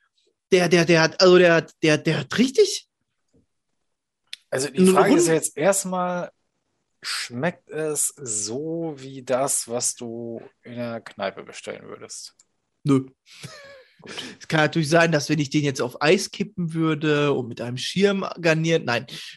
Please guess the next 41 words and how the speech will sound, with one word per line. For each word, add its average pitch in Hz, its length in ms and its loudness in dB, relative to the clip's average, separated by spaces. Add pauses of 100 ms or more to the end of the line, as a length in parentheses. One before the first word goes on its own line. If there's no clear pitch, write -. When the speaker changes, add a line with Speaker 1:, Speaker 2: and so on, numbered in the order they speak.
Speaker 1:
dann 135 120 -4
wird 135 120 -4
der 139 100 0
immer 151 140 -2
noch 135 100 -2
nicht 131 120 -4
so 135 100 -4
schmecken 139 320 -6
wie 135 60 -6
der, 139 160 2
den 135 140 -2
ich 131 120 -4
aus 127 80 -2
der 127 80 -8
Kneipe 180 320 -2
kenne. 120 320 -8 (680)
Wobei 151 200 4
die 151 100 6
andere 147 220 0
Frage 143 340 0
ist, 139 160 -4
mit 143 220 -8
welcher 139 260 2
Limo 160 260 0
wird's 165 220 2
angemischt? 165 480 -2
Gibt's - 200 -10
die 165 60 -8
Limo 165 200 0
überhaupt 156 340 0
noch? - 220 -4
Ich - 160 -12
heul 269 180 0
immer - 220 -4
noch 262 160 -6
meiner 226 260 -4
Fanta 254 300 -4
Lemon 269 280 -2
hinterher. 254 600 0 (360)
Speaker 2:
Hm. 190 160 -20 (120)
Speaker 1:
Ähm, 160 680 2